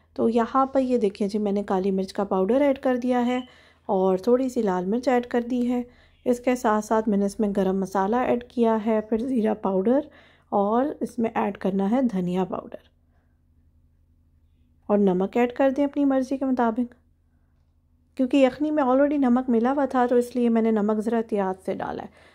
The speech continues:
तो बस ये तमाम चीज़ें ऐड हो गई हैं और अब इसके बाद फिर मैंने इसमें थोड़ी सी साबुत काली मिर्चें ऐड कर दी हैं और इसको बस अब अच्छी तरह मिक्स करके चूल्हे पे पकने के लिए रख दूँगी। और चने जो हैं वो आपको पता है कैन वाले तो गले पे मिलते हैं, इसलिए इनको बहुत ज़्यादा नहीं पकाना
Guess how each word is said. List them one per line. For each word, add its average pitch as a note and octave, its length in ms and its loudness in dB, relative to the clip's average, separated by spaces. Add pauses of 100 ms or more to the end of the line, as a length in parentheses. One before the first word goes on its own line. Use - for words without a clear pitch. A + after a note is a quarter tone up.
(140)
तो C#4 80 0
बस E4 280 2
ये E4 120 0
तमाम B3+ 400 2
चीज़ें C4+ 280 0
ऐड A3 280 0
हो A3 200 0
गई C4+ 200 0
हैं B3+ 200 0 (560)
और G3+ 360 2
अब A#3+ 320 -2
इसके A#3+ 300 -2
बाद G3 260 0
फिर A3+ 160 0
मैंने G#3 180 0
इसमें G3+ 220 -2 (160)
थोड़ी D4 260 2
सी C#4+ 100 -2
साबुत G#3+ 320 -2
काली G3 280 0
मिर्चें G3 320 -2
ऐड C4+ 180 -4
कर B3+ 200 0
दी B3 180 2
हैं A#3+ 140 2 (420)
और A#3 120 2
इसको A3+ 280 -2
बस A3+ 180 2
अब G#3+ 140 -2
अच्छी A3 240 0
तरह A3 200 0
मिक्स G#3+ 280 -4
करके B3 320 2
चूल्हे G#3 300 -2
पे A3 120 0
पकने G#3+ 360 -2
के G#3+ 120 -2
लिए G#3 200 0
रख G#3 180 -4
दूँगी। C#4+ 340 -2 (540)
और G#3+ 220 6
चने C#4 300 2
जो D#4+ 120 0
हैं C#4+ 160 2
वो C#4 120 2
आपको B3+ 300 2
पता B3 200 0
है B3+ 60 2
कैन A#3 280 2
वाले A#3+ 220 4
तो B3+ 120 2
गले G#3 240 0
पे A#3 120 2
मिलते G#3+ 340 2
हैं, B3 80 2
इसलिए B3 260 -2
इनको A#3 200 2
बहुत G#3+ 300 -2
ज़्यादा A#3 240 0
नहीं B3+ 140 0
पकाना A#3+ 480 0